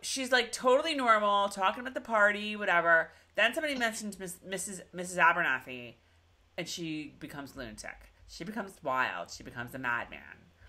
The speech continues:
Um, she starts spouting all sorts of gibberish, but the gibberish kinda makes sense. She starts talking about the rabbit and, you know, in the, in the winter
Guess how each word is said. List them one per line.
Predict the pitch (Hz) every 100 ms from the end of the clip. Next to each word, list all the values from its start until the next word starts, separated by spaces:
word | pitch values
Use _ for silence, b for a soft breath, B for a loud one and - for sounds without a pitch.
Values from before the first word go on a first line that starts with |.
| - _ _
Um, | 160 156 151 147 143 135 - _ _ _ _
she | - - - 214 202 196
starts | - 185 165 -
spouting | 202 175 165
all | 165 190
sorts | 262 269 254
of | 214
gibberish, | 175 185 165 123 113 - - - -
but | 165
the | 175
gibberish | 160 196 220 202 180 175
kinda | - 139 131 127
makes | 135 151 165
sense. | - 226 262 151 - - - - - - _
She | - 170
starts | 151 156 147 -
talking | 131 117 143
about | 156 156
the | 214
rabbit | 180 196 233 262 151 110 - - _ _ _ _ _ _ _ _ _ _
and, | 175 156 151 - _ _ _ _ _
you | 170 165
know, | 147 139 135 -
in | 156
the, | 165 165 123
in | 175
the | 170
winter | 165 190 226 208